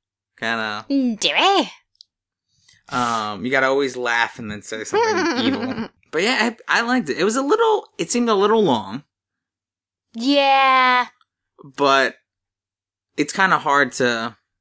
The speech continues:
Speaker 2: To think that they had fifty thousand bands.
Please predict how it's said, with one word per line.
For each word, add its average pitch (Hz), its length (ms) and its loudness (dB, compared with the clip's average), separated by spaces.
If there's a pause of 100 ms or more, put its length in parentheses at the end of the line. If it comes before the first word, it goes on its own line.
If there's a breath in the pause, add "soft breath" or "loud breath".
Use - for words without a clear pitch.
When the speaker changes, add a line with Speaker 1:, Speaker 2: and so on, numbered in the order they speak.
(1500)
Speaker 2:
To 262 60 -10
think 285 200 -2
that - 60 -8
they 277 100 2
had 220 120 -4
fifty 240 220 -12
thousand 196 420 -2
bands. - 560 -10